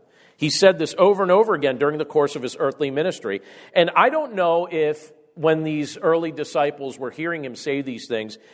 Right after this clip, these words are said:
if maybe they thought he was talking in allegory, because when you look at some of it, he's also talking in, in parables and, and doing different things. And so I think maybe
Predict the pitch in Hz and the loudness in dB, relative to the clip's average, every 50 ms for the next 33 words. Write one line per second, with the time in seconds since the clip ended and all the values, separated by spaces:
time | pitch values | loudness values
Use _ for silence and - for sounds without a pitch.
0 | - - _ - 156 120 143 151 160 165 175 156 160 143 127 - 160 156 160 156 | -20 -14 _ -10 -4 0 2 2 2 2 0 -4 -4 -4 -2 0 2 2 2 0
1 | 151 143 143 - - - 151 147 147 147 160 143 131 120 107 - - - 120 117 | -2 -6 -10 -10 -6 -4 -2 -2 -2 -2 -4 -8 -10 -10 -12 -12 -8 -4 -4 -2
2 | 131 156 170 156 160 165 175 180 185 196 190 165 151 - 170 160 - - - - | -2 -2 -2 -4 -4 -4 -4 -2 -4 -4 -8 -10 -6 -4 -4 -4 -4 -8 -16 -20
3 | - _ _ _ _ _ - 254 285 269 254 220 196 - 185 - - 180 151 156 | -20 _ _ _ _ _ -4 0 2 4 6 4 4 4 2 0 2 2 2 2
4 | 151 135 165 160 175 160 165 170 156 165 151 - 170 147 - 156 156 151 151 - | 2 2 0 0 0 2 4 4 4 4 4 0 -2 -2 0 2 2 2 0 -2
5 | 156 143 135 127 - - _ _ _ _ - - 151 147 139 135 - - - 156 | -6 -8 -8 -10 -12 -16 _ _ _ _ -4 -2 0 0 -2 -4 -8 -6 0 2
6 | 147 147 143 135 120 131 135 139 180 233 220 139 143 117 104 - - _ _ - | 4 4 4 4 2 2 2 2 2 0 -2 -4 -8 -10 -12 -16 -20 _ _ -6
7 | 180 175 156 208 202 190 180 165 190 180 185 185 160 139 175 170 170 220 247 180 | -6 -4 -2 -2 -2 -2 -2 -2 -4 -4 -4 -8 -8 -4 -2 -2 -2 -2 -4 -8
8 | 196 175 - - 185 180 185 185 220 226 196 175 185 185 185 185 175 175 170 165 | -10 -8 -2 2 2 2 2 2 -2 -4 -2 -2 -2 -2 -2 -4 -8 -8 -10 -10
9 | 160 - _ | -14 -16 _